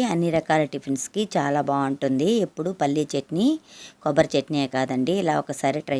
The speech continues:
చేసి చూడండి, చాలా బాగుంటుంది. మీరు కనుక ఫస్ట్ టైమ్ నా వీడియో చూస్తున్నట్లయితే ప్లీజ్ లైక్ చేయండి, షేర్ చేయండి, సబ్స్క్రైబ్ చేసుకోండి, బెల్ ఐకాన్ ప్రెస్ చేయండి. స్టవ్ వెలిగించుకొని ఒక ప్యాన్ పెట్టుకొని అందులోకి ఒక స్పూన్ ఆయిల్ వేసుకోవాలి. మూడు ఉల్లిపాయల్ని ఇలా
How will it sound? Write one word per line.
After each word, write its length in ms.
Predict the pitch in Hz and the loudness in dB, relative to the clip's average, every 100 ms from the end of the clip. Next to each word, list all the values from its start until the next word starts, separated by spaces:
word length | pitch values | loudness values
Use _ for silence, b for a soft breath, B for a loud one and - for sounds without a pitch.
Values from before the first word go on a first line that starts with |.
| - | -4
చేసి 140 | 127 - | -8 -4
చూడండి, 360 | 123 127 123 180 180 | -4 -2 -2 -2 0
చాలా 260 | 139 143 139 | 2 2 0
బాగుంటుంది. 640 | 135 131 131 123 127 165 269 359 B B B B 180 | 0 -2 -4 -2 0 2 0 -2 B B B B 0
మీరు 160 | 175 160 | 2 2
కనుక 280 | 151 - 196 | 0 -4 -2
ఫస్ట్ 220 | 160 - | -4 -2
టైమ్ 140 | 160 156 | -2 0
నా 60 | 143 143 | 0 2
వీడియో 200 | 143 139 | 0 -2
చూస్తున్నట్లయితే 720 | 135 - 143 135 127 123 - 175 170 | -6 -6 -6 -6 -4 -8 -2 -2 0
ప్లీజ్ 260 | 151 147 147 | -2 -2 -4
లైక్ 160 | 135 - | -4 -4
చేయండి, 300 | 151 143 160 190 | -4 -2 -4 -6
షేర్ 240 | - 127 - - | -4 -4 -4 -4
చేయండి, 300 | 139 147 180 - | -4 -4 -4 -6
సబ్స్క్రైబ్ 460 | - - 127 120 123 | -8 -6 -8 -6 -8
చేసుకోండి, 420 | - 123 123 160 156 | -8 -4 0 0 0
బెల్ 180 | 120 123 | -4 -4
ఐకాన్ 260 | 120 123 127 | -6 -8 -6
ప్రెస్ 240 | 127 120 - | -6 -6 -6
చేయండి. 380 | 135 127 156 202 240 - _ _ _ _ - | -2 -2 2 0 0 -8 _ _ _ _ -16
స్టవ్ 220 | - 175 165 | -2 2 4
వెలిగించుకొని 500 | 151 151 135 147 208 226 | 4 2 0 0 0 0
ఒక 60 | - | 0
ప్యాన్ 200 | 147 139 139 | 0 0 -2
పెట్టుకొని 380 | 127 - 135 208 254 | -4 -4 -2 2 2
అందులోకి 460 | 185 165 160 - 233 226 | 0 0 -2 0 0 0
ఒక 60 | 170 165 | 0 -8
స్పూన్ 260 | 165 156 139 | -4 -2 0
ఆయిల్ 200 | 139 135 | 0 0
వేసుకోవాలి. 640 | 131 - - 131 123 143 233 320 320 B B B - | -2 -4 -2 0 2 2 0 0 -6 B B B 0
మూడు 160 | 190 170 160 | 4 4 2
ఉల్లిపాయల్ని 560 | 165 165 165 147 185 254 | 0 2 2 2 2 2
ఇలా 160 | 185 | 2